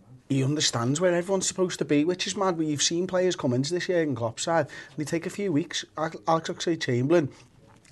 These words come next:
ended the season fantastically, but those first few appearances were a little bit under the radar. Shaqiri's come in and he's, like,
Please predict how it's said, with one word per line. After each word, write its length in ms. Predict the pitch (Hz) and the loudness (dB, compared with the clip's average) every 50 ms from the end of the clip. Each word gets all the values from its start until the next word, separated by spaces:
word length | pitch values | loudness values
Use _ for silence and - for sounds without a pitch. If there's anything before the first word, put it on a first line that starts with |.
| - | 2
ended 280 | 143 143 151 156 165 156 | 4 6 6 6 6 4
the 60 | 160 | 4
season 340 | 151 - 165 160 147 151 139 | 2 2 2 2 2 0 0
fantastically, 840 | - 147 135 123 - 113 110 - - - 156 - - 190 156 117 - - - - | 0 0 0 0 -2 -4 -4 -4 -4 -6 -4 -2 0 0 0 0 -2 -8 -16 -10
but 60 | - - | -2 2
those 180 | 160 175 170 | 2 2 2
first 380 | - - 180 165 160 151 143 - | 2 2 4 6 6 6 6 4
few 160 | 160 147 139 | 2 2 2
appearances 680 | 123 - 127 117 113 113 123 143 156 165 - 190 180 170 | 2 2 4 4 4 4 4 2 0 -2 -2 -2 0 4
were 120 | 170 147 | 4 4
a 20 | |
little 160 | 143 139 - 131 | 4 4 4 4
bit 100 | 135 131 | 4 4
under 160 | 123 120 117 | 4 4 2
the 60 | 113 | 2
radar. 280 | 107 104 110 127 151 170 | 2 4 4 4 2 2
Shaqiri's 500 | - 165 147 - 165 147 147 165 185 - | 0 -4 -2 2 4 4 6 4 2 0
come 240 | - - 165 131 | 2 2 4 4
in 160 | 117 120 139 165 | 4 4 4 2
and 100 | 175 185 | 2 2
he's, 140 | 180 165 | 0 2
like, 260 | 147 131 117 107 107 | 4 4 4 4 2